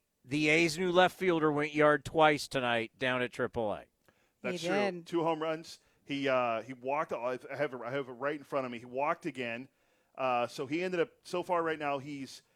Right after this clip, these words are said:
Speaker 2: two for three with three runs scored, two home runs, three R B Is, and a walk. He's in four hundred in triple A. Um, and I have the cut of it if, uh, Scott has it ready. David Forst on A's Cast Live yesterday talked about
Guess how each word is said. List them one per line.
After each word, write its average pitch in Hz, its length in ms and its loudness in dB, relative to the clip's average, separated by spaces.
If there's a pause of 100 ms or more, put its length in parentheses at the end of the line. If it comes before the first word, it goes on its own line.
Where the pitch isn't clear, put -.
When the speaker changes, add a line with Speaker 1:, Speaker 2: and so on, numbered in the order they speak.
(140)
Speaker 2:
two 208 160 -6
for 190 160 -4
three 175 240 -4
with 151 160 -2
three 160 180 -4
runs 151 280 -4
scored, 139 400 -4
two 170 180 -4
home 135 240 -4
runs, 120 300 -4
three 147 220 -6
R 131 160 0
B 123 80 -6
Is, 113 260 -4
and 117 80 -10
a 104 60 -10
walk. 113 380 -4
He's 127 120 -18
in 135 100 -8
four 139 280 -6
hundred 120 320 -8
in 110 60 -16
triple 110 420 -10
A. 101 140 -6 (800)
Um, 104 340 -2 (120)
and 113 100 0
I 135 80 4
have 196 140 6
the - 80 -4
cut 170 240 0
of 123 140 -2
it 123 140 -4 (440)
if, 127 160 -8
uh, 127 160 0
Scott 143 300 0
has 135 180 0
it 131 40 -10
ready. 135 280 -2
David 147 300 -4
Forst 151 320 -4
on 127 80 -6
A's 127 160 -8
Cast 120 260 -4
Live 131 220 -2
yesterday 113 560 -6 (360)
talked 131 280 -2
about 123 320 0